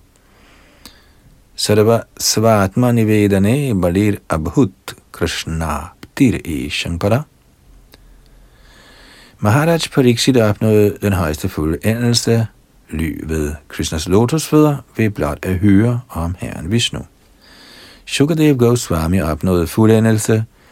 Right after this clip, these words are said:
ved at recitere Bhagavatam. Prahlad Maharaj opnåede fuldendelse ved at huske Herren. Lykkegudinden opnåede fuldendelse ved at massere Mahavishnus transcendentale ben.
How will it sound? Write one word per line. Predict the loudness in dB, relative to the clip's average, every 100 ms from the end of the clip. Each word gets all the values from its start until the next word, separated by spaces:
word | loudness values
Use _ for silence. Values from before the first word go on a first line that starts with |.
| _ _ 0
ved | 2
at | 4
recitere | 2 2 -2 2 2 2 -4 -10
Bhagavatam. | -10 -8 -8 -8 -8 -10 -10 _ _ _ _ _ -14
Prahlad | -8 -2 0
Maharaj | 2 2 4 4 4 2
opnåede | 4 4 2
fuldendelse | 2 2 2 0 -2 -2 0
ved | 0
at | 0
huske | 0 -2 -2 -6
Herren. | -6 -8 -8 -12 _ _ _ _ _ _ _ _ 2
Lykkegudinden | 4 4 2 4 4 4 2
opnåede | 2 0 0 0
fuldendelse | 2 4 4 4 0 -2 0
ved | 0 0 -4 _ -20 -4
at | 0
massere | 0 2 0 2 0
Mahavishnus | -2 -2 -2 -2 -2 -4 -6 -12
transcendentale | -8 -6 -4 -6 -4 -6 -6
ben. | -4 -4 -4